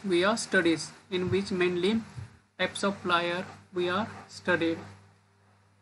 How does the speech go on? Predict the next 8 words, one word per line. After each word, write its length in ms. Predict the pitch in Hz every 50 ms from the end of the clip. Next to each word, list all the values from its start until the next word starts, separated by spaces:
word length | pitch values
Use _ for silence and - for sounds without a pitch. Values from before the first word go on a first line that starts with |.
| _ _ _ _ _ _ -
Mainly, 400 | 190 208 208 196 185 185 196 202 202 - - - -
what 240 | - 196 214 208 - -
purpose 480 | 220 202 202 - 202 196 202 - - - - - - _ _ _ _ _ _ _ _ _ _
use 240 | 202 196 196 190
the 260 | 175 185 185 190 196 196 - - - - -
safety 360 | - - 170 - - - 185
tools, 600 | 180 - 185 185 185 185 180 175 - - - - - - _ _ _ _ _ _ _ _ _ _ _ _ _ _ _ _ _ _ _ _ _ _ _ _ _ - 185
and 160 | 190 185 175